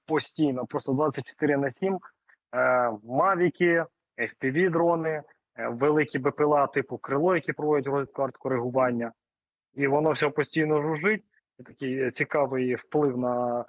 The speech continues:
в голову особового складу теж має. Тому що F P V-шка, крім того, що вона є потужним засобом ураження противника, за рахунок свого звуку вона теж, е, так непогано заставляє,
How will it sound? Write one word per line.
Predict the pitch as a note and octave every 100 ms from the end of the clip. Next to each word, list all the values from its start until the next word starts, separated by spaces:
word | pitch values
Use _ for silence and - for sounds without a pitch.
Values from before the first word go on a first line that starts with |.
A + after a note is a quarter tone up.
| - - _
в | B2+ B2+ B2+
голову | C#3+ D#3+ D3
особового | C3+ D3 C#3+
складу | F3+ D3+
теж | B2 C#3 C3+
має. | C3 B2 A2+ A2 _ _
Тому | C#3 C#3+
що | C#3+ - C#3+
F | D3 -
P | E3
V-шка, | G3 G3 D#3 C#3 C3+
крім | - C#3+
того, | C#3+ D3
що | -
вона | D3 C#3+
є | C#3
потужним | D3 C#3+ C#3+ C#3+
засобом | D3 C#3 C#3+ -
ураження | D3 F3 G3 E3+ D3
противника, | - C#3+ C#3+ B2 A#2 - A2+ _ _ - _
за | B2
рахунок | C#3 D#3+ D#3
свого | - D3+ D3
звуку | C#3 G3 F#3+ C3
вона | C#3 D3
теж, | D#3 C3
е, | B2+ B2 A#2+ A#2
так | A#2+ - - - _
непогано | C3 C#3+ D3+ C#3 C#3+ C3 C3
заставляє, | B2 C3+ C3 C3 B2